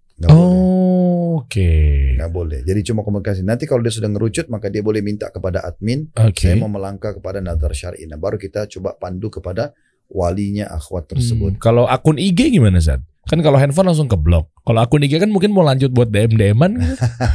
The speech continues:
Speaker 1: <laughs> Ya, kalau di luar kapasitas kami, Allahu a'lam, gitu.
Speaker 2: Iya.
Speaker 1: Tapi insya Allah mereka tidak boleh sama sekali kasih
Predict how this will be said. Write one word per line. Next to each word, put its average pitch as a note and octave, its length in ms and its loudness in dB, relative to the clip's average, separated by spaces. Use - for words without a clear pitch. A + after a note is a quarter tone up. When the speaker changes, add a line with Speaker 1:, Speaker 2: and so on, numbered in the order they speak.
Speaker 1:
<laughs> - 520 0
Ya, A#2+ 80 0
kalau A#2 240 -4
di A#2+ 160 -2
luar C3 240 0
kapasitas A2 720 -6
kami, C3+ 320 -4
Allahu G2 400 -4
a'lam, D2+ 400 -14
gitu. G#2+ 160 8
Speaker 2:
Iya. D2+ 320 4
Speaker 1:
Tapi A#2 320 -6
insya A#2+ 240 -6
Allah A2+ 240 -4
mereka A2+ 320 -4
tidak F#2+ 240 -6
boleh G2+ 240 -4
sama F#2 160 -6
sekali F#2+ 320 -8
kasih F#2 400 -8